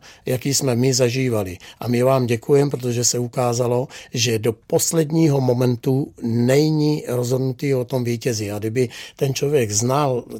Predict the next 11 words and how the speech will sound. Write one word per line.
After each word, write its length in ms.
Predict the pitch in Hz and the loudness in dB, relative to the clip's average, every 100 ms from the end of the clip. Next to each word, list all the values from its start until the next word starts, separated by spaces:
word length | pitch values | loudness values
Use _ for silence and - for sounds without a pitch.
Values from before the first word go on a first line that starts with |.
| - | -6
časy, 420 | - 139 - 113 | -2 0 0 0
kdyby 260 | 107 110 123 | -4 -2 -4
znal 280 | 131 120 | -2 -4
pravidla, 540 | 113 131 139 147 123 107 | -4 -4 -2 0 -2 -2
kdyby 240 | 107 123 | -4 -4
znal 240 | 123 123 113 | -4 -4 -4
všechno, 420 | - - 117 98 - - - | -6 -6 -10 -12 -16 -14 -6
tak 160 | 120 - | -6 -4
i 80 | 131 | -4
ve 140 | 113 120 | -2 -2
čtyřboji 720 | - 143 131 127 127 131 | 0 0 0 0 0 0